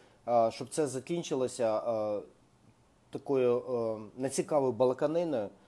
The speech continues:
про якісь, а, ідеали, які повторюють, е, будь-які політики, які, наприклад, рвуться до влади. Да? Вони всі, е, розказують нам про справедливість, вони всі розказують, е, про те, що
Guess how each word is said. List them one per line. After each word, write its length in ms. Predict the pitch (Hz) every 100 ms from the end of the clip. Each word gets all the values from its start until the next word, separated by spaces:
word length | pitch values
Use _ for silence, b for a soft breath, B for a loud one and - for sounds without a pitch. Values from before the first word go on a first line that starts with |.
| b _
про 320 | 123 135 139 - B B
якісь, 500 | 120 120 143 139 -
а, 340 | 139 117 113 101 - _ _
ідеали, 640 | - 147 151 131 147 156 101 - _ _ _ _ _ _ _ _ _ -
які 260 | - 123 139
повторюють, 680 | - 120 - 147 131 113 -
е, 140 | 107
будь-які 520 | 107 131 127 117 127
політики, 600 | 113 - 117 139 139 -
які, 280 | 101 101 123
наприклад, 460 | 113 104 107 113 95
рвуться 420 | 110 101 113 113
до 120 | 104
влади. 420 | 104 98 87 82 80
Да? 160 | 120 - B B
Вони 160 | 113 117
всі, 260 | - 147 156 B B B -
е, 180 | 101 104
розказують 600 | 113 127 113 101 101 104
нам 200 | 98 95
про 140 | 104
справедливість, 840 | - 107 107 113 175 165 139 -
вони 240 | 95 101 101
всі 240 | - 143
розказують, 720 | 120 98 - 98 90 95 92 -
е, 220 | 87 85 82
про 120 | 98
те, 260 | - 131
що 340 | 127 - 110